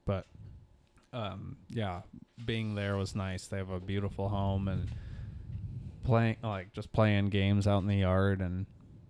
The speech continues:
uh, bocce ball and cornhole and stuff. It was a really good time.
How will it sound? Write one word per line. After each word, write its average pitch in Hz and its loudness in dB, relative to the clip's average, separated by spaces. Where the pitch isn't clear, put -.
uh, 98 -6
bocce 98 0
ball 95 -2
and 85 -10
cornhole 95 -2
and 92 -8
stuff. 92 -4
It 101 0
was 104 0
a 110 2
really 110 4
good 104 -2
time. 104 -2